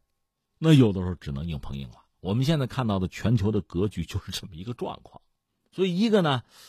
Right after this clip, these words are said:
你说在科技上有没有可能突破啊？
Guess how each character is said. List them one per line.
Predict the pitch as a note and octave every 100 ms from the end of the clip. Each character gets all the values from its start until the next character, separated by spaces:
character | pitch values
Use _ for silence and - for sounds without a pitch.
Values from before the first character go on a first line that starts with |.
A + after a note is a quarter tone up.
| _
你 | G#2
说 | C3+ D#3+ D#3+ D3 C#3+
在 | D3
科 | - F#3+
技 | E3+
上 | D3 C3
有 | B2+
没 |
有 | D#3+
可 | G#2
能 | G#2+
突 | C#3+ F3+
破 | F3 F#3+
啊？ | D#3+ G#2+ F2+